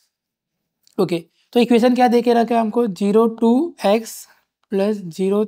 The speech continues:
थ्री वाई इक्वल टू वन पॉइंट थ्री, और एक हमको दे के रखा है ज़ीरो पॉइंट फ़ोर एक्स प्लस ज़ीरो पॉइंट फ़ाइव वाई इक्वल टू टू पॉइंट थ्री, ठीक है। अब यहाँ पे देखना, अगर मैं पॉइंट हटाऊँ तो यहाँ पे क्या आ जाएगा, टेन,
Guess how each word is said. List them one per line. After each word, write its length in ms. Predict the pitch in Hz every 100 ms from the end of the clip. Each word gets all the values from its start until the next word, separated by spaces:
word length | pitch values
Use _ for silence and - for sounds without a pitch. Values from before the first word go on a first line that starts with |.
| 214
थ्री 260 | 180 202 208
वाई 360 | 175 175 190 233 - _ -
इक्वल 280 | 175 185 185
टू 140 | 208
वन 240 | 185 175 170
पॉइंट 300 | 190 220 226
थ्री, 260 | 170 151 -
और 160 | 180 175
एक 200 | 185 190
हमको 220 | 185 202
दे 140 | 185
के 140 | 175 190
रखा 220 | 180 190
है 160 | 196 170
ज़ीरो 340 | 185 180 196 226 - _ _ _ 196
पॉइंट 220 | 185 185
फ़ोर 280 | - 185 196
एक्स 320 | 196 208 - _ -
प्लस 200 | 175 180
ज़ीरो 320 | 160 170 185
पॉइंट 340 | 185 190 185 185
फ़ाइव 360 | - 170 185 180
वाई 200 | 170 190 - _ _ _ -
इक्वल 420 | 185 - 175 170
टू 140 | 170 214
टू 220 | 220 185
पॉइंट 380 | 170 175 180 240
थ्री, 240 | - 151 147 143
ठीक 140 | 170 185
है। 60 |
अब 340 | 233 _ _ 233
यहाँ 120 | 240
पे 60 | 233
देखना, 300 | 226 220 233
अगर 180 | 214
मैं 120 | 220 226
पॉइंट 300 | 208 220 208
हटाऊँ 380 | 180 185 156 156
तो 140 | 156
यहाँ 120 | 175
पे 100 | 185
क्या 160 | 196 202
आ 80 | 175
जाएगा, 320 | 160 156 190
टेन, 280 | 190 165